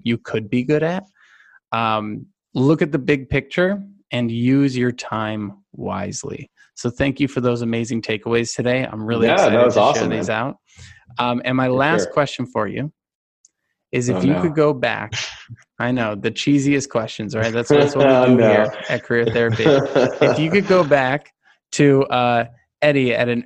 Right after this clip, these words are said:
Speaker 1: early part in your career, you get to pick the age, but it, it's gotta be early on. Um,
Speaker 2: All
Speaker 1: what
Speaker 2: right.
Speaker 1: would, what would you say to that? What age would it be, and what would you say to that version of yourself?
Speaker 2: Yeah, I think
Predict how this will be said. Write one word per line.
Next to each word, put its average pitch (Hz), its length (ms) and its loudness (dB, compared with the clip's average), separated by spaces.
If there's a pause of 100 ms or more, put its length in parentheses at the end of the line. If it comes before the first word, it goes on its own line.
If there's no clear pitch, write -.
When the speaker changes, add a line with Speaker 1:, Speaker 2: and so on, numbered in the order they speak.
Speaker 1:
early 156 420 2
part 123 420 -2
in 117 160 -6
your 113 120 -4
career, 110 540 -6
you 135 180 -4
get 160 160 0
to - 140 -16
pick 156 160 -6
the 156 160 0
age, 131 500 -2
but 120 100 0
it, 117 160 -6
it's - 120 -16
gotta 117 200 -2
be 120 160 -4
early 120 300 -2
on. 107 300 -10 (540)
Um, 113 360 -4
Speaker 2:
All 98 60 -12
Speaker 1:
what 90 120 -2
Speaker 2:
right. 92 340 4
Speaker 1:
would, 143 200 -2 (100)
what 151 200 2
would 160 180 2
you 151 140 0
say 110 560 -4 (380)
to 117 120 -4
that? 113 240 -4
What 156 180 2
age 143 220 0
would 156 80 0
it 147 60 -8
be, 170 180 -2
and 123 180 -4
what 117 140 -2
would 117 160 -6
you 113 120 -6
say 107 320 -6
to - 180 -20
that 104 260 -10 (180)
version 107 340 -8
of 101 100 -16
yourself? - 320 -14 (280)
Speaker 2:
Yeah, 180 200 6
I - 80 2
think - 500 0